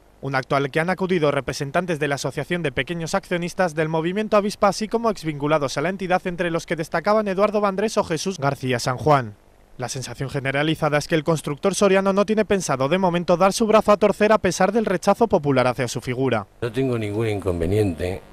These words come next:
Speaker 2: en hacer y dar los pasos hacia atrás que tenga que dar para que el Real Zaragoza tenga una mejor, digamos, eh, vida.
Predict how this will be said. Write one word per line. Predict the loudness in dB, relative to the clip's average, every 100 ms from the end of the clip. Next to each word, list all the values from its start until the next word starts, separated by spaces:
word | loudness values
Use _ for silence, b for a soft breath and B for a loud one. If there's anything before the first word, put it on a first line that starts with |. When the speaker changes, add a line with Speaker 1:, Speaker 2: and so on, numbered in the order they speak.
| -10
Speaker 2:
en | -6 -4 -4
hacer | -4 -4 -2 -4 -8 -20 -18
y | -12
dar | -6 -4 -2
los | -2
pasos | 2 2 2 0
hacia | 0 -4
atrás | -4 -4 -4 -8
que | -6
tenga | -4 -4 -2
que | 0
dar | 0 0
para | 0 0 -2
que | -6
el |
Real | -4 -4
Zaragoza | -4 -2 0 0 -2 -6 B B B
tenga | -6 -2 -2 -2 -6
una | -8 -4 -4
mejor, | -4 -2 -2 -4 B B B B
digamos, | -4 0 0 0 0
eh, | 0 -2 -4
vida. | -4 -4 -6